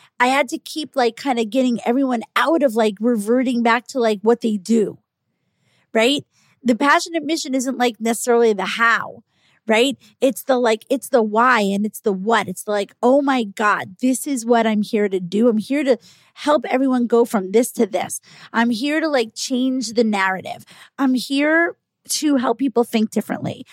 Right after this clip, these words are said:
I'm here," right? And so I wanted to give you some of the kind of prompts or questions that,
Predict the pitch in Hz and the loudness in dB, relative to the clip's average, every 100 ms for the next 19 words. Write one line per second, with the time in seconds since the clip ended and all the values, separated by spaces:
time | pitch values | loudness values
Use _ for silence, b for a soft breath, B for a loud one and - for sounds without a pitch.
0 | B B B 240 233 - 285 311 320 - | B B B 0 0 -2 -2 0 0 -4
1 | - 247 277 - 262 233 294 269 - _ | 0 2 2 0 -2 0 0 0 -6 _
2 | _ _ _ _ _ _ - 262 269 311 | _ _ _ _ _ _ 0 4 4 4
3 | 349 - 247 214 262 220 190 - - b | 2 -2 -6 0 2 4 2 0 -4 b
4 | b b b b - - 277 262 254 220 | b b b b -6 0 2 4 2 2
5 | 220 - 269 220 180 - 226 196 - 202 | 0 0 -2 -2 -4 -6 -2 -2 -2 -10
6 | 196 - 214 190 - - 247 254 262 294 | -10 -6 -2 -2 -4 -2 0 2 -2 -4
7 | - b b b - 214 214 202 202 202 | -10 b b b -10 -4 0 2 2 0